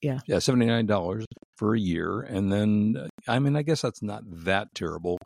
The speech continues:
Speaker 2: considering how many years ago that was. So it was eighteen years ago. Um, and of course, you get free shipping when you use Amazon Prime,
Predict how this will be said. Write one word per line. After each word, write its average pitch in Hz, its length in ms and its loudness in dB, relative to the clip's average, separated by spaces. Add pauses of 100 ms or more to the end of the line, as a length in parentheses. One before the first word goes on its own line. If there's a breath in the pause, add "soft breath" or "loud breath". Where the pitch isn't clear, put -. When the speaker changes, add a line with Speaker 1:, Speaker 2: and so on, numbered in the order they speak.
(240 soft breath)
Speaker 2:
considering 101 400 0
how 98 120 0
many 87 180 0
years 90 300 2
ago 87 200 -2
that 80 180 -4
was. 90 280 0
So 95 80 -6
it 85 40 -4
was 80 120 -4
eighteen 95 340 0
years 95 220 -2
ago. 85 340 -6 (480 soft breath)
Um, 87 720 -2 (100)
and 127 240 0
of 127 60 0
course, 110 240 0
you 110 60 0
get 101 220 0
free 104 280 -6
shipping 107 500 -2
when 98 140 0
you 95 120 2
use 95 240 4
Amazon 92 500 2
Prime, 87 420 -4